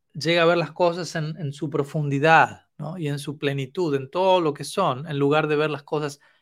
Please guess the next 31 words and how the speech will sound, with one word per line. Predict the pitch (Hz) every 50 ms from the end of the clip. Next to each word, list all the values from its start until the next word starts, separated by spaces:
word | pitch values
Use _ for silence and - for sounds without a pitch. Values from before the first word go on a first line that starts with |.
| _ _ _ -
en, | 151 143 143 214
en | 185 143 143 143
partes, | 147 165 151 143 135 - - 127 104 - - - - _ _ _ _ _ _ -
de | 151
manera | 135 135 143 143 147 143
fragmentada, | 143 - 143 135 131 135 135 127 123 123 123 - 147 143 139 131 127
de | 127
manera | 123 123 127 139 139 139 131 131
alienada, | 131 131 127 127 131 135 135 139 131 120
separada | 117 - - 139 143 - 135 131 139 139 135 131 131
una | 131 135 139 139 131
de | 131
la | 127 127 131
otra. | 139 147 139 139 - - 113 _ _ _ _ _ _ _ _ _ _ _
De | - 151 139 139 156 165
alguna | 175 202 208 202 202
manera | 190 190 185 190 180
estuvimos | 175 180 - 170 165 165 165 156 160 -
hablando | 151 151 151 151 147 143 143
de | 151 143
esto | 143 - 139
cuando | 143 139 131 131
hablamos | 131 139 139 143 147 135
de | 127
pensamiento | 139 - 131 131 - - 143 131 139 143 143 143 143 147 135
no | 135 139 131
dual | 135 135 139 139 139 143 147 143 - _ _ _ - _ - - _ _ _ _ _ _ _ _ _ _ _ _ _ _ _ _ _ _ _ _
versus | - 139 170 175 165 165 - 160 -
conciencia | _ - 151 147 147 139 - - 160 156 156 156 - 151 143
fragmentada. | - - 139 143 135 139 131 127 131 - 202 185 160 135 120 113 - - _ _ _ 147
¿Mm? | 139 143